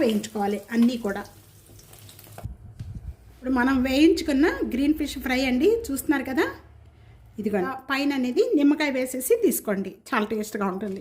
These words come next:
ఇక చాలా టేస్ట్గా గ్రీన్ ఫిష్ ఫ్రై రెడీ అయిపోయింది. తప్పకుండా ఈ రెసిపీ ఇదే విధంగా ఒక్కసారి ట్రై చేసి మీకు ఎలా ఉందనేది కామెంట్స్లో తెలియజేయండి. ఫ్యామిలీకి, ఫ్రెండ్స్కి వీడియో షేర్ చేయండి, లైక్ చేయండి, కామెంట్ చేయండి, సబ్స్క్రైబ్ చేసుకోవడం అస్సలు మర్చిపోద్దు ఫ్రెండ్స్. చాలా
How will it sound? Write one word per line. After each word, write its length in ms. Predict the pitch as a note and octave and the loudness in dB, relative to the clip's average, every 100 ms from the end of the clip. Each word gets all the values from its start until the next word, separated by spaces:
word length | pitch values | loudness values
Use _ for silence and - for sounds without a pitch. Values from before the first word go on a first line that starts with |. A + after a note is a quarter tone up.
| - | -8
ఇక 160 | C4 E4+ E4 | -4 -4 -4
చాలా 260 | - C#4+ D#4+ - | -4 0 2 2
టేస్ట్గా 440 | B3+ B3+ B3 A#3 G#3 G#3 | 0 -2 0 0 0 -2
గ్రీన్ 220 | B3+ C4 | -2 -2
ఫిష్ 140 | C4+ - | -4 -8
ఫ్రై 140 | A#3 A3+ A3+ | -4 -2 0
రెడీ 200 | G#3 A3+ | 2 2
అయిపోయింది. 420 | A3 A3 G#3+ B3 G#4 A#4 - | 2 0 0 2 0 0 -10
తప్పకుండా 480 | G#3 - D#4 E4 C#4+ | -16 -6 4 4 4
ఈ 20 | A3+ | 0
రెసిపీ 280 | G#3+ - A#3+ A3+ | -2 -6 -8 -4
ఇదే 120 | B3 B3+ | -2 -2
విధంగా 220 | A#3+ A3+ G3 | -4 -6 -8
ఒక్కసారి 340 | C#4 C4+ A#3+ A#3 | -10 -4 -4 -2
ట్రై 120 | G#3+ G3+ | -4 -4
చేసి 180 | A3 F4 F4+ | -2 2 2
మీకు 160 | A3+ G#3+ | 2 -2
ఎలా 100 | G3+ | -2
ఉందనేది 320 | G#3 G3 G#3 G#3 | -4 -6 -6 -6
కామెంట్స్లో 440 | A3 G3+ A3 - A#3 G#3 | -6 -6 -6 -6 -6 -6
తెలియజేయండి. 540 | G3 G#3 G#3 G3+ A3 - - - - _ | -4 -4 -4 -4 -6 -10 -20 -20 -20 _
ఫ్యామిలీకి, 400 | A#3+ A3+ B3+ C4 B3+ | -2 0 0 -2 -4
ఫ్రెండ్స్కి 340 | A#3 A3 - A3 | -4 -6 -6 -6
వీడియో 180 | G#3+ A3+ | -4 -6
షేర్ 180 | - C4+ C#4 | -4 -4 -2
చేయండి, 220 | C#4+ F4 C#4+ | -2 0 0
లైక్ 140 | G#3 - | -2 -6
చేయండి, 200 | G#3+ A#3 | -8 -6
కామెంట్ 260 | G#3 G3 G3 | -6 -6 -6
చేయండి, 200 | G3 G3+ G3+ | -6 -6 -6
సబ్స్క్రైబ్ 340 | G#3+ - C#4 B3+ | -10 -6 -4 -4
చేసుకోవడం 320 | A3 A3+ B3+ A3 | -4 -6 -6 -6
అస్సలు 220 | - B3 | -2 0
మర్చిపోద్దు 360 | G#3+ - G#3 G#3 | -2 -6 -8 -4
ఫ్రెండ్స్. 260 | G4 - - - _ _ _ | -4 -6 -16 -20 _ _ _
చాలా 260 | A#3+ A3 D#4+ | -10 0 0